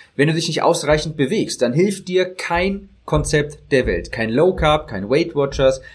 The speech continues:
auch nicht Klick im Kopf von mir, nichts. Es, am Ende des Tages musst du dich immer fragen, hey, halte ich mich wirklich an den Plan? Mache ich wirklich das, was notwendig ist, und zwar konstant über einen längeren Zeitraum?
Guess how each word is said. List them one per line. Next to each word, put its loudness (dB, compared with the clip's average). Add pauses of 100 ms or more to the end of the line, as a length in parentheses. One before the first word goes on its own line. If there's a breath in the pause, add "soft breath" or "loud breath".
(200 loud breath)
auch 4
nicht -4
Klick -2
im 0
Kopf 2
von -2
mir, -4 (300 loud breath)
nichts. -4
Es, -8
am -2
Ende -2
des -6
Tages -2 (640)
musst -2
du 4
dich -2
immer 2
fragen, 0
hey, 0 (720 soft breath)
halte 0
ich -4
mich -4
wirklich -2
an -4
den -2
Plan? -2 (300 loud breath)
Mache 0
ich -4
wirklich -2
das, 0
was 0
notwendig -2
ist, -2
und -4
zwar 0
konstant -4
über 0
einen 0
längeren 0
Zeitraum? 0